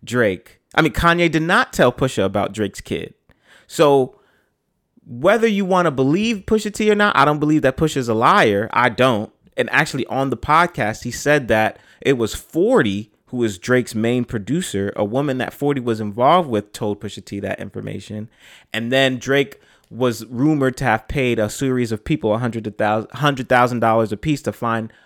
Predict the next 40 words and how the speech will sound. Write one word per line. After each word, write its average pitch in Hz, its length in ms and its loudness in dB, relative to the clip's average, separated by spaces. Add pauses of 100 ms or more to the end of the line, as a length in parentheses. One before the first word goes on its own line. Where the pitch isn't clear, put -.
more 117 240 -2
dirt 127 380 0
on 107 140 -8
Pusha - 280 -10
T. 160 140 0
You 107 180 -4
should 117 220 -12
really 196 220 4
listen 170 300 -6
to 135 120 -4
that 107 240 -2
episode 101 640 -4 (320)
because 113 260 -2
it 110 120 0
really 143 320 4
broke 127 340 2
down 127 320 4
that 113 280 -2 (260)
Pusha 143 280 0
Drake 110 320 0
beef. 143 400 -2 (600)
Pusha 156 280 4
himself, 127 600 2
like, 101 320 0
explained 131 500 0
the 113 80 2
whole 127 180 2
shit. - 340 -2
You 127 80 -4
should 117 160 -8
really 127 220 0
listen 113 260 -4
to 160 200 2
it. 185 180 -2 (440)
Um, 113 480 0 (500)
it's - 160 -4
really 135 220 4
good, 123 260 4
actually, 151 560 2 (400)
uh, 62 140 -18